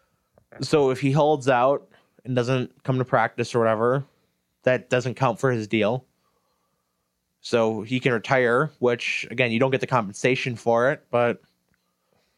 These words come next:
is what it is. I think, you know, if the team, I guess I'm kinda, you know, for whatever reason, I have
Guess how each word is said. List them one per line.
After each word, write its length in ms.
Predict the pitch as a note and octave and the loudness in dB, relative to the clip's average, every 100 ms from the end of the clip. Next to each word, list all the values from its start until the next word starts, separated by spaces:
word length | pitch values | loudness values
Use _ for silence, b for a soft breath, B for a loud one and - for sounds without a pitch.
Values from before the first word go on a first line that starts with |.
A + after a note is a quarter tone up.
| _ _ _ | _ _ _
is 200 | C#3 C3+ | -2 0
what 120 | C3 B2 | 0 0
it 120 | A2+ | 2
is. 220 | A2+ A#2+ | 2 2
I 80 | B2 | 0
think, 400 | C3 B2+ A2 - _ _ | 2 -2 -4 -14 _ _
you 100 | C3+ | -2
know, 140 | C3 A#2+ | 0 0
if 100 | - | -2
the 60 | |
team, 540 | A#2 D3 C3+ B2+ B2 A2+ _ _ _ _ _ _ _ _ | -6 -2 0 0 -4 -8 _ _ _ _ _ _ _ _
I 80 | C#3+ | 0
guess 160 | F#3 A#3 | 0 2
I'm 140 | A3 | 0
kinda, 420 | D#3 D3+ D3 C#3 - | 2 2 2 0 -2
you 80 | C#3+ | -2
know, 80 | C#3 | 0
for 140 | C#3+ | 0
whatever 280 | D3+ G3 F3 | 2 2 2
reason, 300 | C#3+ C3+ C3+ | 0 0 -2
I 120 | A2 | 0
have 360 | B2+ B2 B2 | 2 2 -2